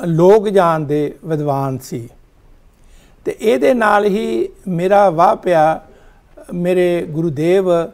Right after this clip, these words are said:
ਡਾਕਟਰ ਗੁਰਬਖਸ਼ ਸਿੰਘ ਫਰੈਂਕ ਦੇ ਨਾਲ,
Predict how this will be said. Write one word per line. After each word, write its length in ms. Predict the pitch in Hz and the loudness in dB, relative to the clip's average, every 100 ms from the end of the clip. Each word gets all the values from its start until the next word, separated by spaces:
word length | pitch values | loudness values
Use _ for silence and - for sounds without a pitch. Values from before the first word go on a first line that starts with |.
| - - - | -18 -20 -12
ਡਾਕਟਰ 680 | 165 165 165 - 170 165 165 - - | 0 0 0 -4 -2 -2 -6 -14 -8
ਗੁਰਬਖਸ਼ 500 | 151 151 143 156 - | -4 0 2 2 0
ਸਿੰਘ 240 | - 190 | -6 -6
ਫਰੈਂਕ 440 | 190 - 147 156 175 | -6 -4 -4 -4 -2
ਦੇ 160 | 185 | -2
ਨਾਲ, 440 | 170 151 147 147 | -2 -2 -2 -2